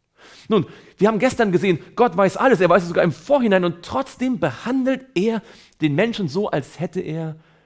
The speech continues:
nicht gesündigt. Er hat den Luzifer, von dem er wusste, dass er einmal der Erzfeind werden würde, zu seinem besten Freund gemacht. Das ist die Liebe,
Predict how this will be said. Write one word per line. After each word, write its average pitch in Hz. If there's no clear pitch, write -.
nicht 147
gesündigt. 143
Er 120
hat 147
den 127
Luzifer, 117
von 117
dem 107
er 101
wusste, -
dass -
er 117
einmal 107
der 104
Erzfeind 139
werden 120
würde, 110
zu -
seinem 101
besten 117
Freund 101
gemacht. -
Das -
ist -
die 110
Liebe, 110